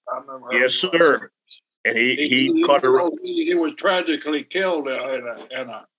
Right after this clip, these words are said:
Speaker 1: he was a highway patrolman.
Speaker 2: Wow. Yeah. Well, he, he was, he was a pretty cool guy when I rode with him. He rode with me to the town, and, uh, we're sitting there and tying the boots. And Jimmy says to Brian, he says, "Oh man,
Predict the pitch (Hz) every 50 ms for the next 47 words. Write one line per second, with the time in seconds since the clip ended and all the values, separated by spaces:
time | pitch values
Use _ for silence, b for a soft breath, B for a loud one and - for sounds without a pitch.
0 | _ - 123 143 151 139 127 123 127 151 170 160 156 156 143 139 - _ _ -
1 | 165 165 156 - - 95 - - _ _ _ _ _ _ _ _ _ _ _ _
2 | _ _ _ _ _ _ _ _ _ _ _ _ _ _ _ - 113 117 117 113
3 | 104 - - _ _ _ - - 117 120 113 - - - _ _ - - 139 156
4 | 160 156 - - 147 180 185 - 143 180 190 196 196 185 156 135 139 151 160 175
5 | 180 170 143 127 - _ - 151 156 151 - - 160 156 139 147 147 147 139 131
6 | 123 123 120 123 120 120 117 113 107 104 110 107 101 104 110 117 135 170 175 143
7 | 120 117 123 143 147 143 - - 120 107 101 - - 131 139 131 117 101 - -
8 | B B B B B B B B B B B B 120 120 120 117 113 110 117 117
9 | 113 113 113 - - - 165 170 156 - - - 143 - - - 123 127 127 131
10 | 143 160 135 117 98 - - _ _ _ _ B B B _ _ _ _ _ _
11 | _ _ _ _ - - 127 135 135 131 131 135 160 151 139 - 135 131 - 151
12 | 180 196 202 180 - - 190 190 185 - - 156 147 143 165 185 202 202 190 175
13 | 165 151 143 - - 139 160 175 180 160 147 139 139 147 156 156 147 135 127 113
14 | 107